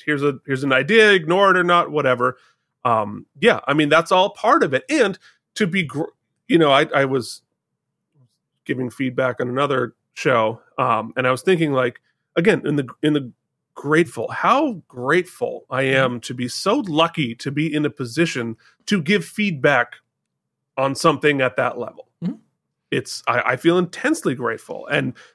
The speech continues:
Speaker 1: like, am I getting a piece of the show? No. Am I, it d-, does it ma-,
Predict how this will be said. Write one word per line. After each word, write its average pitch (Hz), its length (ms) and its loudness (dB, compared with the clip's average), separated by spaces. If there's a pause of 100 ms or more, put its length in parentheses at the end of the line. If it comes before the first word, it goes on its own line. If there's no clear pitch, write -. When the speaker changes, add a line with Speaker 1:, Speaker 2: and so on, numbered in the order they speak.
Speaker 1:
like, 147 260 4
am 160 120 4
I 156 100 4
getting 151 340 2
a 151 40 2
piece 156 260 2
of 165 80 -2
the 160 100 4
show? 190 300 2
No. 311 300 2
Am 131 120 -2
I, 139 240 4
it 160 280 -10
d-, 147 140 -8
does 147 200 4
it 160 80 0
ma-, 175 80 -2